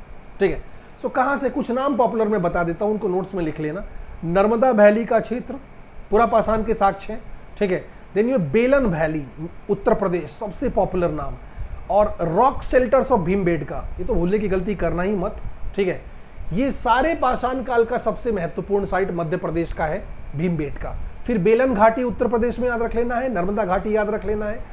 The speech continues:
ठीक है? उसके बाद महाराष्ट्र में नवासा, amazing, very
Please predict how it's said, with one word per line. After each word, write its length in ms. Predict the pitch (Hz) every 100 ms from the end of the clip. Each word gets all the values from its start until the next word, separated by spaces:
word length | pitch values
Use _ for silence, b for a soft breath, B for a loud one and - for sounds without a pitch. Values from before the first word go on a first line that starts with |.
| B -
ठीक 120 | 208
है? 100 | 156 B B B 208
उसके 220 | - 302
बाद 180 | 302 294
महाराष्ट्र 720 | 180 175 175 214 247 - 262
में 120 | 269
नवासा, 480 | 214 165 160 175 - - - - - - - - - - - - -
amazing, 480 | 165 190 226 196 202 147 113
very 220 | 175 220